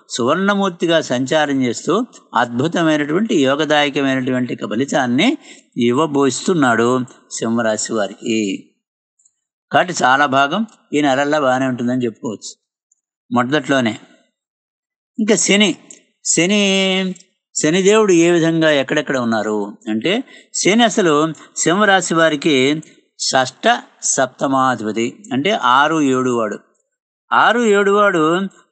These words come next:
ఎక్కడ ఉన్నాడు ఈయన అంటే షష్ఠంలోనే సం-, సంచారం చేస్తూ ఉన్నాడు. ఆరో స్థానం వాడు ఆరులోనే సంచారం చేస్తూ ఉన్నాడు. ఇంకా ఎలా సంచారం చేస్తున్నాడు? ఈయన మూర్తిమంతం ఏమిటి?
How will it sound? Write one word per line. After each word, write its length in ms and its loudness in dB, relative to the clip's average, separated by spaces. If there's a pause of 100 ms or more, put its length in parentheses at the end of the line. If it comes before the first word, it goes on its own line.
ఎక్కడ 360 -2
ఉన్నాడు 360 0
ఈయన 200 2
అంటే 800 0 (240)
షష్ఠంలోనే 840 0
సం-, 380 -2
సంచారం 540 -2
చేస్తూ 300 -4
ఉన్నాడు. 280 -4 (680)
ఆరో 320 2
స్థానం 480 0
వాడు 320 2 (260)
ఆరులోనే 580 2
సంచారం 520 -2
చేస్తూ 280 -4
ఉన్నాడు. 300 -4 (400)
ఇంకా 160 -2
ఎలా 300 2
సంచారం 440 0
చేస్తున్నాడు? 460 0
ఈయన 100 0
మూర్తిమంతం 600 0
ఏమిటి? 500 2